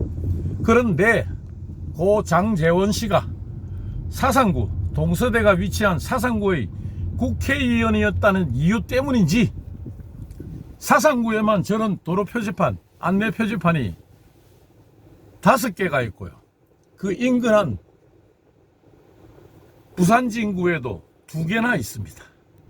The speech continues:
다른 대학은 뭐 할 줄 몰라서 안 합니까? 법과 규정을 지키기 위해서 안 하는 겁니다.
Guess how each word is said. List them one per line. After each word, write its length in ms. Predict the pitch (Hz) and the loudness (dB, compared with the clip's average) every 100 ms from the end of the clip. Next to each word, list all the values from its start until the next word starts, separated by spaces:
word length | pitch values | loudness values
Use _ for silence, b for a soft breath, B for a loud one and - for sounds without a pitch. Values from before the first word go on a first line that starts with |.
| - - - - - - - | -20 -20 -20 -20 -20 -10 2
다른 300 | 156 233 247 | 4 4 4
대학은 360 | 220 180 175 | 2 4 0
뭐 180 | 135 131 | 0 -2
할 200 | - 269 | 2 0
줄 140 | 214 240 | 2 0
몰라서 400 | 202 208 214 208 | 4 4 2 0
안 100 | 180 | 0
합니까? 420 | 185 196 - 208 - - _ _ _ - b b b b | 0 -2 0 -2 -2 -16 _ _ _ -20 b b b b
법과 420 | - 208 190 233 214 | 4 4 6 4 4
규정을 400 | 165 180 208 165 | 0 0 0 -2
지키기 400 | 233 190 185 147 | -6 -6 -4 0
위해서 260 | 139 - | 0 0
안 240 | - 107 123 | -2 0 0
하는 240 | 131 131 | 2 0
겁니다. 480 | 107 92 85 - | 0 -4 -6 -10